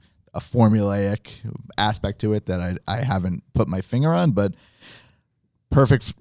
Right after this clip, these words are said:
perfect for you to be here to kind of walk us through the different, um, areas of it and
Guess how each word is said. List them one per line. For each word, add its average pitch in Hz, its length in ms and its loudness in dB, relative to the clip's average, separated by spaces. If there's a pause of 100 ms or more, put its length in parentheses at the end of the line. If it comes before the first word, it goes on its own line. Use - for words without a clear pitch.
(140)
perfect 170 300 2
for 143 100 0
you 127 120 4
to 110 80 2
be 110 140 0
here 113 180 0
to 95 280 -4
kind 104 200 -2
of 87 140 -4
walk 95 260 -2
us 92 100 -6
through 95 440 -4
the 95 120 -6
different, 87 480 -6 (140)
um, 90 420 -8
areas 104 440 0
of 90 180 -2
it 92 180 -4
and 87 380 -2